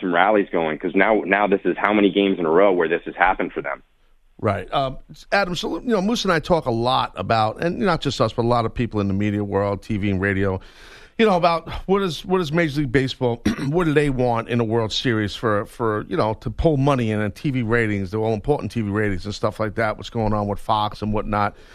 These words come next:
Speaker 2: We talked about how early in the show, uh, Moose and I were chatting about how the numbers are down for Fox from last year's Game One to this year's Game One. Um, what's your thought on it, man? Like, if it's not Yankees, Dodgers, and we got two markets where,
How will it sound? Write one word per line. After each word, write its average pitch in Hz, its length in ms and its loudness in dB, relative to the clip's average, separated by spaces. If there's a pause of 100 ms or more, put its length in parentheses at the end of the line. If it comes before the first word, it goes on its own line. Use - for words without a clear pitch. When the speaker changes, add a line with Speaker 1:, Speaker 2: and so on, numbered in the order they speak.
(160)
Speaker 2:
We 220 100 2
talked 214 280 4
about 175 220 2
how 151 380 2
early 160 240 0
in 151 60 0
the 139 60 0
show, 120 460 0
uh, - 460 -4
Moose - 300 -4
and 127 80 2
I - 20 4
were 117 100 0
chatting 120 300 0
about 107 280 2
how 107 300 2 (420)
the 143 100 4
numbers 139 400 2
are 127 40 2
down 123 560 2
for - 260 -2
Fox 127 600 -2
from 113 320 0
last 147 400 0
year's 113 240 0
Game 110 320 2
One 104 300 0
to - 100 -12
this 123 260 -4
year's 104 220 -4
Game 101 300 0
One. 98 320 0 (480)
Um, 143 440 2 (640)
what's 240 240 0
your 254 160 2
thought 185 320 4
on 120 120 2
it, 113 100 0
man? 131 220 2
Like, 143 180 0
if 151 140 -2
it's 190 200 -2
not 175 320 2
Yankees, 156 520 -2
Dodgers, 139 580 2
and 139 100 -2
we 143 80 -2
got 151 300 -2
two 185 160 -4
markets 160 420 0
where, 147 240 2